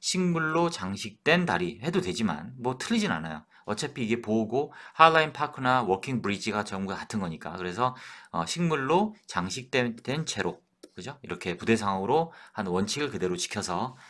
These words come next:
하시면 돼요. 그래서 식물들로 치장, 데코레이트, 장식된 채로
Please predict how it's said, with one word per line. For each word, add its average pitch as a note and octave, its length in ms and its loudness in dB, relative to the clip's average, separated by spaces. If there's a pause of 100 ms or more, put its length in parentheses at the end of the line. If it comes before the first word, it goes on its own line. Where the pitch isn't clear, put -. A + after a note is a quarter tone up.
하시면 G2+ 460 -6
돼요. D2+ 180 -12 (220)
그래서 E2+ 320 -8 (200)
식물들로 D3 840 2 (220)
치장, - 360 -2 (100)
데코레이트, A2 380 6
장식된 A#2 600 0
채로 C3+ 340 -2